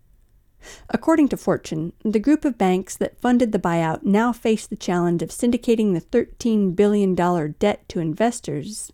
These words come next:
many of whom use rating companies to determine the risk involved in buying credit. There have been other high-profile credit rating withdrawals, too.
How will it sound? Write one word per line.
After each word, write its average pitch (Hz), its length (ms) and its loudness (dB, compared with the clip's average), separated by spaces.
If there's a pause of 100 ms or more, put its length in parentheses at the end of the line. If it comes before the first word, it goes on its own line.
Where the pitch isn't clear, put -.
many 254 420 4
of 269 100 -2
whom 240 260 0
use 220 260 2
rating 226 300 4
companies - 580 -8
to - 120 -6
determine 202 420 0
the 170 100 0
risk 196 340 -2
involved 170 420 -2
in 165 100 -2
buying 147 320 -6
credit. 202 440 -4 (1200)
There 277 120 6
have 320 100 4
been 277 180 4
other 285 240 2
high-profile 180 720 -2
credit - 320 -4
rating 170 300 0
withdrawals, 165 560 -4
too. - 400 0